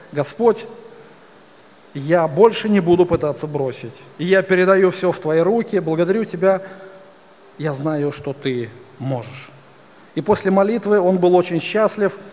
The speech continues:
он встал на ноги, поднял шляпу, собрался уходить, и вот этот пастор спрашивает: «Подождите минуту, я имею нечто сказать вам.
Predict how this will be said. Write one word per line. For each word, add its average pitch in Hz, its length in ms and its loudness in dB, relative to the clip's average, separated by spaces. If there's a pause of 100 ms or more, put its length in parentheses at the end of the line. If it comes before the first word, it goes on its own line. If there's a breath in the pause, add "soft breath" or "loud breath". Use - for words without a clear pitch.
(180 loud breath)
он 170 120 0
встал 170 260 0
на 208 160 2
ноги, 185 380 0 (800)
поднял 156 360 0
шляпу, 190 380 0
собрался 156 480 -6
уходить, 190 420 -4 (640 loud breath)
и 160 280 0 (320)
вот 139 100 -4
этот 156 260 0
пастор 156 320 -2
спрашивает: 151 580 -4 (380 loud breath)
«Подождите 190 480 0
минуту, 170 380 2
я 156 240 2
имею 180 340 0
нечто 196 360 0
сказать 202 400 -4
вам. 190 240 0